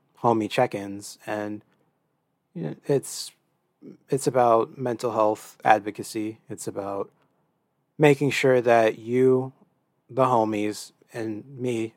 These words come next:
I mean, I'm my own homie, of course, because let's face it, y'all, I'm the shit, and so are you. But it's just checking in, seeing how we're doing, and looking at different things pertaining to emotions and relationships,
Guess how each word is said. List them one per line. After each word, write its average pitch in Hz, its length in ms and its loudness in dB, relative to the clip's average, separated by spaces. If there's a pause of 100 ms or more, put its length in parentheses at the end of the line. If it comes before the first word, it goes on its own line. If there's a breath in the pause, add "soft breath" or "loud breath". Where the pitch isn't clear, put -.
(100)
I 107 80 -12
mean, 98 140 -12
I'm 104 140 -4
my 101 200 -4
own 104 180 -2
homie, 101 360 -10 (120)
of 107 140 -14
course, 101 420 -6 (220)
because 101 480 -10 (260)
let's 101 220 -10
face 107 280 -8
it, 104 100 -8
y'all, 101 280 -4
I'm 101 140 -6
the 95 80 -10
shit, 107 340 -6 (100)
and 104 160 -8
so 104 180 -6
are 101 120 -2
you. 104 300 -2 (1040)
But 127 200 4
it's 131 120 -4
just 147 180 2
checking 131 340 2
in, 110 360 0 (600)
seeing 135 300 4
how 120 180 6
we're 110 140 4
doing, 110 580 -2 (920)
and 143 160 6
looking 139 260 2
at 123 340 -2
different 117 520 -2
things 117 260 -4
pertaining 110 400 -4
to 113 140 -2
emotions 107 720 -4
and 98 140 -8
relationships, 110 880 -4